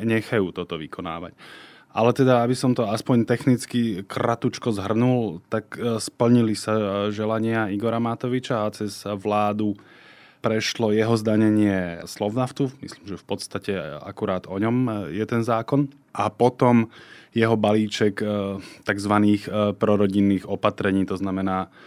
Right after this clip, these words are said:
výrazné zvýšenie daňového bonusu, výrazné zvýšenie prídavkov na deti a zavedenie takzvaného krúžkovného, čo celé, ak som dobre čítal materiál Igora Matoviča, e,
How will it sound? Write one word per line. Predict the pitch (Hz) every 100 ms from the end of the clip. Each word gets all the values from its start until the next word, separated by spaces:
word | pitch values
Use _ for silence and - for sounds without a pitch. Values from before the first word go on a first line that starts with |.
| - - - - - _ _
výrazné | - 131 127 113 117
zvýšenie | 104 107 101 113 107 107
daňového | 104 107 107 107 101
bonusu, | 104 101 101 98 - 101 98 95 78 - -
výrazné | 113 113 113 104 107 101 98 95
zvýšenie | 95 101 95 107 101
prídavkov | 95 104 104 110 104 107 101
na | 98
deti | 98 95 101
a | 92
zavedenie | 98 101 101 104 101 95
takzvaného | 98 98 101 98 98 95 98
krúžkovného, | - 95 95 - 104 101 98 95 98 90 - - -
čo | - 107 101 95 -
celé, | - 113 117 113 110 - _ _
ak | 104 -
som | - 104 101
dobre | 104 101
čítal | 101 104 95 101 98
materiál | 95 95 104 101 98 95 92 - - _ _
Igora | 110 101 104
Matoviča, | 101 95 95 101 95 -
e, | 104